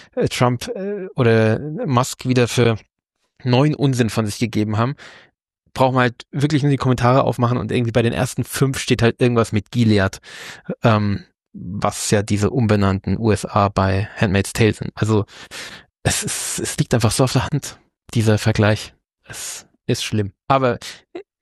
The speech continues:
ich, ja, ihr merkt, ich, da, ich bin da in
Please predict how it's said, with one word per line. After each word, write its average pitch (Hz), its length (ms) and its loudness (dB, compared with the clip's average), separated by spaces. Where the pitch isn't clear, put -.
ich, - 420 -2
ja, 120 260 2
ihr 135 180 4
merkt, 131 300 2
ich, - 360 -6
da, 117 280 4
ich 123 160 -4
bin 135 120 2
da 120 120 4
in 120 300 -2